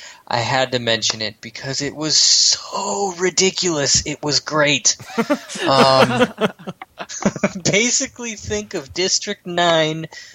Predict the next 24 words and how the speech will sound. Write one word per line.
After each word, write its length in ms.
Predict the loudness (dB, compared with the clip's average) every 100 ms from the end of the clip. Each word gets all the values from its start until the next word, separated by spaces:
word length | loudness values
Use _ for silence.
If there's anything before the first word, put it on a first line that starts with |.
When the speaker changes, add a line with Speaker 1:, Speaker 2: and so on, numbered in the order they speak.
| -16
Speaker 1:
meets 500 | -2 0 2 2 0
Romeo 680 | 0 4 4 4 4 4 4
and 260 | 2 0 0
Juliet, 760 | -2 0 0 2 2 2 0 0 6
Speaker 2:
Ah! 380 | 8 10 8 6
Speaker 1:
but 160 | 2 0
with, 180 | -2 4 6 4 0 -18 -6
without 640 | -2 0 2 4 2 -2
the, 140 | -8 -6
like, 360 | -4 -6 -8
really 260 | -6 -4 -4
good 200 | -2 -2
alien 540 | 0 -2 -2 -4 -4
C 220 | -4 -6 -4
G 180 | -2
I. 260 | -2 -4 -8
Speaker 2:
Oh, 200 | -2 0
so 180 | 2 2
no 100 | 4
Speaker 1:
No. 120 | 6
Speaker 2:
cat 180 | 6 6
food? 240 | 6 4 4 2
Speaker 1:
<laughs> 1160 | 2 4 6 8 8 4 2 0 -2 -4 -8 -8 -10 -8 0 2 2 -2 -10 -8
Yeah, 80 | -6